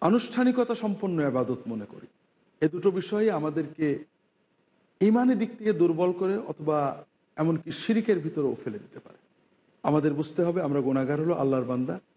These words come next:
চাওয়া নামক ইবাদতটা, দোয়া নামক ইবাদতটা একমাত্র আল্লাহর জন্য, সকল অবস্থায় চাইতে হবে। আমি চাইলে ইবাদত, সওয়াব, বরকত, কলবের তাজকিয়া, আল্লাহর মহব্বত এবং আমার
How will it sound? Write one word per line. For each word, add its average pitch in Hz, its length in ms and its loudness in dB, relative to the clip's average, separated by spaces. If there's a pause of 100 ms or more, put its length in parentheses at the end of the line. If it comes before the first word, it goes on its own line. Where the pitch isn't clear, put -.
(120)
চাওয়া 226 300 4
নামক 233 320 0
ইবাদতটা, 143 540 -2
দোয়া 151 260 2
নামক 147 300 -2
ইবাদতটা 123 420 -4
একমাত্র 170 280 -4
আল্লাহর 117 320 -2
জন্য, - 240 -12 (480)
সকল 233 300 2
অবস্থায় 190 340 -2
চাইতে 120 280 -8
হবে। - 240 -20 (640)
আমি 139 120 0
চাইলে 143 440 0 (840)
ইবাদত, 143 520 2 (260)
সওয়াব, 139 520 0
বরকত, 143 440 0 (160)
কলবের 135 380 4
তাজকিয়া, 156 520 -6 (240)
আল্লাহর 143 360 2
মহব্বত 151 500 0 (340)
এবং 202 340 2
আমার 170 220 -2